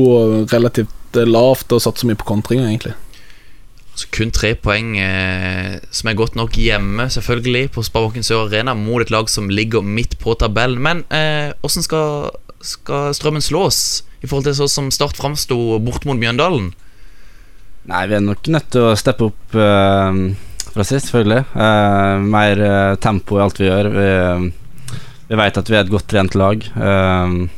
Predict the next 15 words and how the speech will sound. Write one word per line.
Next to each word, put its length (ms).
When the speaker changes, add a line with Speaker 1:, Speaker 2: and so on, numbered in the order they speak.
Speaker 3:
må 120
ta 180
dem 160
litt 120
på, 640
på 120
rett 140
og 60
slett 240
trøkk 220
og, 440
og 360
entusiasme 540
på 100
hjemmebane. 380